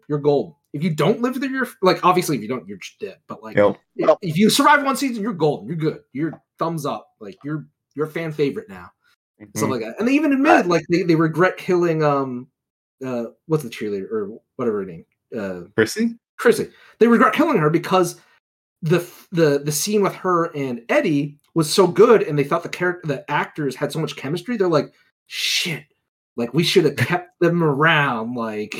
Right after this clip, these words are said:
Speaker 1: <laughs> you know, just to have, like, a new, you know, duo to, to play off and stuff like that."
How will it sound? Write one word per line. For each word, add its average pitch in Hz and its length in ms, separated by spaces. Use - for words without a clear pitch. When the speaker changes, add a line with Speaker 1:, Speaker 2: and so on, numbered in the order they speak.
Speaker 1:
<laughs> - 40
you 320 340
know, 185 180
just 139 180
to 180 100
have, 175 320
like, 147 320
a 127 120
new, 170 560
you 156 140
know, 117 160
duo 151 300
to, 120 160
to - 100
play 143 200
off 147 160
and 120 100
stuff 107 220
like 107 100
that." 98 160